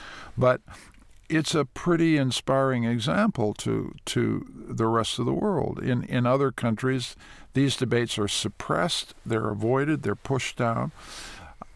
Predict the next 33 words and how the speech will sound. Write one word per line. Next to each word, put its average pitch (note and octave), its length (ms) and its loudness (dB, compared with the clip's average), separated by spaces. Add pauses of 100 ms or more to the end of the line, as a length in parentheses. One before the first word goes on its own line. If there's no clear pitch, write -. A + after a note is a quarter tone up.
You B2+ 120 0
know, A2+ 180 2 (380)
I B2+ 160 2
wouldn't D3 260 4
have B2 140 0
called C#3 260 4
that C3+ 140 6
referendum C3+ 640 0
in A#2 100 2
twenty B2+ 320 0
sixteen. C#3 640 -2
I A2+ 120 0
thought A2+ 240 0
it A2 80 -2
was A#2 180 -4
a A2+ 60 0
mistake, C3 640 0
but C3 100 0 (140)
the A2+ 100 -4
debate C3+ 400 2
that B2+ 160 -2
then B2 200 2
happened A#2 480 -2
was B2+ 140 -2
fundamental. E3+ 720 0 (240)
And C3+ 160 2
it D3 160 -2
surfaced - 1000 0 (1000)
discontents C#3+ 880 2
and A#2 140 2
hurts - 520 -2
and A2 220 -4
anger C3 600 0